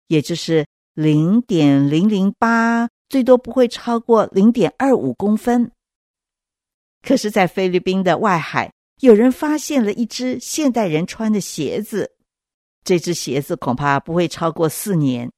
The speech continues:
可是在这只鞋子上，居然结结实实的长了一大块的珊瑚礁。可见珊瑚礁的形成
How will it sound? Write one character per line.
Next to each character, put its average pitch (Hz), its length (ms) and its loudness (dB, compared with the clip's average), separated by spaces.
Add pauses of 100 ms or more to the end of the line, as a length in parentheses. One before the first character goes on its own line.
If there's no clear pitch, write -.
(800)
可 311 100 -4
是 359 140 -4
在 381 160 0
这 330 160 -4
只 330 160 -10
鞋 220 320 4
子 262 140 -8
上， 233 280 -4 (180)
居 330 160 -6
然 277 160 4
结 294 300 -4
结 311 180 -4
实 240 280 -8
实 196 240 -10
的 247 160 -2 (160)
长 180 240 0
了 226 80 0
一 - 200 -8
大 302 240 0
块 262 220 -4
的 226 60 0
珊 285 280 2
瑚 233 200 -2
礁。 285 400 -2 (1300)
可 320 140 0
见 339 440 0
珊 339 340 0
瑚 285 180 -2
礁 302 200 2
的 277 120 2
形 226 320 0
成 202 400 0